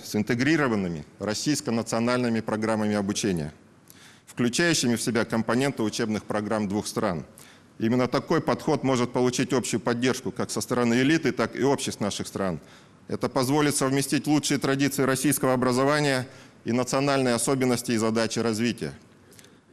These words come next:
Задачи же поддержки русского языка и культуры при этом получат новые долгосрочные решения. И именно такой подход был заложен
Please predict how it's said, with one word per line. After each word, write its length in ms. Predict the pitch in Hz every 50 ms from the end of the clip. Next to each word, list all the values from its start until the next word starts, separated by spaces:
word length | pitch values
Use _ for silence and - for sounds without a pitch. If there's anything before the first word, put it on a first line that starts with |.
| - -
Задачи 480 | 95 113 131 139 151 156 147 - 147
же 100 | 123 135
поддержки 500 | 117 - 139 135 135 147 135 - - -
русского 360 | 131 143 170 170 - - 135
языка 380 | 127 131 117 127 127 - 139 120
и 40 | 110
культуры 440 | - 120 113 - - 147 147 131 113
при 180 | - 123 117
этом 240 | 117 113 - 120 107
получат 480 | - 117 113 120 120 113 - 113 95 - - - - - - - -
новые 480 | 107 113 131 143 151 139 117 98 90 76 - - - - - -
долгосрочные 720 | 92 101 104 107 117 110 - 135 135 127 - - 113 117
решения. 440 | 110 113 - - 131 110 92 76 64 - - - - - - - _ _ _ _ _ - - - - - - - - - - - _ _
И 100 | 143 139
именно 260 | 151 160 165 160 151
такой 280 | 139 - 165 - 196 165
подход 360 | - 156 147 - - 190 180
был 180 | 151 135 131 123
заложен 520 | 120 127 131 147 156 143 143 131 123 113